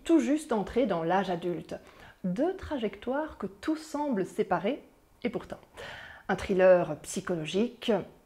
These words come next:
étonnant, déroutant, qui nous tient en haleine du début jusqu'à la fin. Et puis, il y a Franca. Franca Doura, elle, elle vit dans la région de Manet et elle sort ici son dixième livre.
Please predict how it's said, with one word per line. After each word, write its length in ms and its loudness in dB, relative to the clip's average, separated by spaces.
étonnant, 640 2
déroutant, 640 6
qui 220 0
nous 100 4
tient 400 0
en 160 0
haleine 480 6
du 220 4
début 580 2
jusqu'à 480 -4
la 120 -6
fin. 160 -14
Et 60 4
puis, 200 10
il 160 2
y 80 6
a 180 2
Franca. 480 -8
Franca 320 2
Doura, 260 6
elle, 280 8
elle 180 6
vit 200 4
dans 100 4
la 100 4
région 380 2
de 140 2
Manet 420 -2
et 40 -2
elle 120 -6
sort 220 -8
ici 420 -6
son 420 -2
dixième 380 -4
livre. 480 -18